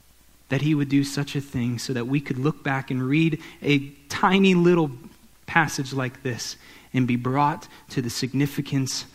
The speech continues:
of God's blessing on his people? Say yes. Of course it could be. Of course it could be. And we see in the final verse, "For there,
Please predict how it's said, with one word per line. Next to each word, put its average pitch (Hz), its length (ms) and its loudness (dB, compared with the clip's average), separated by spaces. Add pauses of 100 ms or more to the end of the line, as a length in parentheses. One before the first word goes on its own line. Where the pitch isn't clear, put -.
(220)
of 120 140 -6
God's 127 240 -6
blessing 120 600 -8
on 107 160 -12
his 104 120 -14
people? - 300 -16 (1700)
Say - 140 -6
yes. 160 420 -4 (640)
Of - 80 -18
course 165 320 -4
it 113 180 -14
could 110 160 -12
be. - 160 -20 (1400)
Of - 80 -20
course 202 300 0
it - 40 -10
could 110 160 -8
be. 101 180 -12 (1400)
And 127 100 0
we 127 60 0
see 143 200 -2
in 135 60 2
the 131 80 0
final 135 340 0
verse, 131 260 -2
"For 131 220 -2
there, 139 680 -2